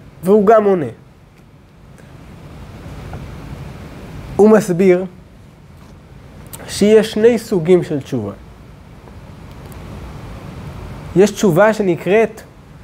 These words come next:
תשובה תחתונה, תשובת התאה, ויש תשובה שנקראת תשובה עליונה.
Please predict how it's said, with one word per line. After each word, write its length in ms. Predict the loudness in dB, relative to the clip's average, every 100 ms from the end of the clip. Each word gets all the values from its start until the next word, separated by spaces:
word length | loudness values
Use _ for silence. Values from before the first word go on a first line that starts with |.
| -20 -8
תשובה 320 | -2 2 2
תחתונה, 720 | 0 -6 2 4 6 4 4 0 -8 -12
תשובת 420 | -2 2 2 0
התאה, 460 | -4 -2 -4 -2 -6 -8 -20 -20 -20 -20 -20 -20 -20 -20 -20 -20 -20 -18 -18 -16 -8 4
ויש 280 | 6 6
תשובה 460 | 2 -4 -2 0 0
שנקראת 500 | 0 0 0 0 0
תשובה 520 | 2 -2 2 4 6
עליונה. 520 | 4 4 4 4 0